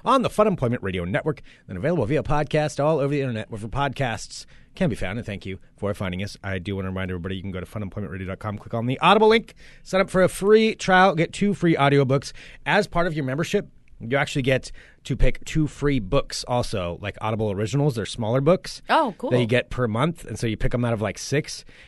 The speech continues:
Speaker 1: And I picked out mine today, and one of them is about dinosaurs.
Speaker 2: Wow, Greg.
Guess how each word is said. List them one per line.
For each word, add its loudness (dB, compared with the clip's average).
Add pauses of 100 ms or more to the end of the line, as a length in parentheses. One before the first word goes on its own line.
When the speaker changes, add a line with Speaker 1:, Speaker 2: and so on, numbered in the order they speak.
(140)
Speaker 1:
And 2
I 6
picked 2
out 4
mine 0
today, 6 (300)
and 4
one 4
of 4
them 4 (180)
is -4
about -2
dinosaurs. -4 (960)
Speaker 2:
Wow, 0
Greg. -4